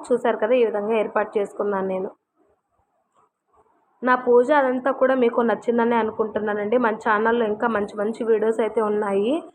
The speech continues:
అంటే ఏ దేవుడికి ఏ మంత్రం జపిస్తే మన, దేవుడు ఒక్కడే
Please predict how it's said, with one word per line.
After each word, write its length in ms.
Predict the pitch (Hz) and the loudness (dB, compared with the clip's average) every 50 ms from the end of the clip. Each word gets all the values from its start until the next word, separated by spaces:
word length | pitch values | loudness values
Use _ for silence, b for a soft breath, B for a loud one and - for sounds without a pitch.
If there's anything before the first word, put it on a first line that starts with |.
| b b b b b b - | b b b b b b -4
అంటే 340 | - 220 240 254 247 277 254 240 240 247 262 269 - _ _ _ _ _ - | -2 -2 -2 0 2 2 4 4 4 2 0 -4 -6 _ _ _ _ _ -4
ఏ 140 | - 226 254 277 285 | 0 2 4 4 4
దేవుడికి 480 | 285 294 294 294 277 269 269 - 285 - 214 | 4 4 4 4 4 0 -2 -2 -2 0 2
ఏ 80 | 226 240 | 2 4
మంత్రం 320 | 247 262 277 277 285 285 277 | 4 2 0 0 0 0 0
జపిస్తే 420 | 247 254 240 - 247 240 - - 254 | 0 -2 -4 -2 -4 -4 -2 -2 -2
మన, 160 | 240 226 214 233 214 | -2 -2 -2 -2 2
దేవుడు 340 | 254 262 294 339 370 359 320 | 4 4 4 4 2 2 2
ఒక్కడే 380 | - - - 269 262 262 240 | 0 2 0 0 2 2 2